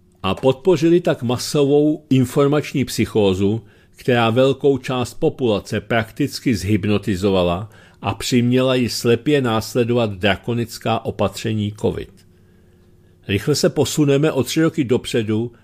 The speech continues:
a karma dohání ty též youtubery, kteří si namastili kapsu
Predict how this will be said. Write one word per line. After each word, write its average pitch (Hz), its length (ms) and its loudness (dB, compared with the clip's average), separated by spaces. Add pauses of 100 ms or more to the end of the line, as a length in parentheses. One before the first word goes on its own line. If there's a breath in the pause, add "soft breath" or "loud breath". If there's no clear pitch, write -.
(140 soft breath)
a 104 100 -4
karma 123 440 2
dohání 117 600 0
ty 113 260 0
též 135 320 -2
youtubery, 98 720 -2 (360 soft breath)
kteří 131 400 0
si 151 180 -2
namastili 131 640 0
kapsu 127 600 0